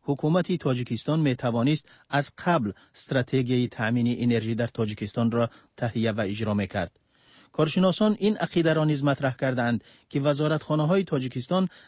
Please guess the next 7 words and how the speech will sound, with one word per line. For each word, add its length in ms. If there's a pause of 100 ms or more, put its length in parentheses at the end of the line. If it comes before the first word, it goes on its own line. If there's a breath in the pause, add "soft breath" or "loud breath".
(100 loud breath)
در 140
مورد 540
رفع 260
بحران 460
پیش 280
آمده 440
انرژی 540